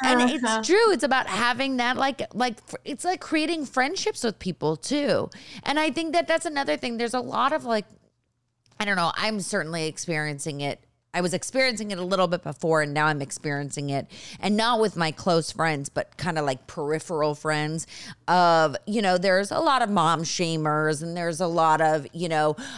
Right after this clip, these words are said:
Speaker 1: "Oh, if you don't do A, B, and C, your kid's not gonna hit the milestones, or if you haven't done this, like, you're not gonna get your body back in order." And,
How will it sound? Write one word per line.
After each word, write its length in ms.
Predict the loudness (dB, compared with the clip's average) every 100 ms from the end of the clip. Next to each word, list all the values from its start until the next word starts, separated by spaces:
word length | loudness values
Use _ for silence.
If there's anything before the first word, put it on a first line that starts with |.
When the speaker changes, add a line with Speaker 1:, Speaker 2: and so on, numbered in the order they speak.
| -2
Speaker 1:
"Oh, 120 | 2
if 140 | 2 0
you 220 | -4 -2
don't 240 | -2 -4
do 240 | -4 -4 -2
A, 220 | -2 0
B, 240 | 0 -2 -4
and 100 | -6
C, 440 | -6 -4 -2 -4
your 220 | -2 -4 -4
kid's 380 | -4 -4 -2
not 180 | -4 -4
gonna 140 | -4 -4
hit 200 | -4 -4
the 80 |
milestones, 840 | -4 0 0 -2 -4 -6 -6 -6 -8
or 240 | -4 -2
if 140 | -2 -4
you 220 | -4 -2
haven't 500 | 0 0 0 -2 -4
done 240 | -4 -4
this, 260 | -2 -4 -2
like, 220 | -4 -4
you're 160 | -4 0
not 160 | 0 -2
gonna 140 | -6
get 180 | -6 -4
your 200 | -2 -4
body 360 | -2 -2 -2
back 320 | -2 -2 -2 -6
in 100 | -10
order." 500 | -6 -4 -4 -4 -6
And, 140 | -8